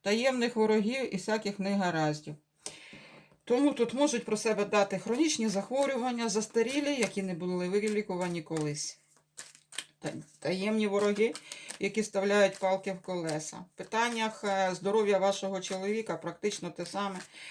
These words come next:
С-, минуле дає про себе знати. На роботі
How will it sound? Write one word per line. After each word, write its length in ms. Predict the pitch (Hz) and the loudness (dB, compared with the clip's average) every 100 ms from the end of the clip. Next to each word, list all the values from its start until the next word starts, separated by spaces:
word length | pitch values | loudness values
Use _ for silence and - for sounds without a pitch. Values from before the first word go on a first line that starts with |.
| - - - | -14 -16 -14
С-, 120 | - - | -10 0
минуле 560 | 214 254 233 226 196 | 2 4 6 6 6
дає 380 | 180 185 190 226 | 4 2 2 2
про 200 | 226 196 | 2 -2
себе 380 | - 196 185 185 | 2 2 2 0
знати. 540 | 175 180 165 160 156 | 0 -2 0 -2 -4
На 140 | 156 196 | -2 -2
роботі 540 | 208 196 240 254 262 | -2 0 0 0 -2